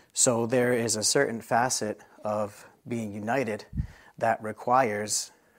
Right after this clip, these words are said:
submission and yielding.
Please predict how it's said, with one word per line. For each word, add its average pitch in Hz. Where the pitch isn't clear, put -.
submission 104
and 107
yielding. 107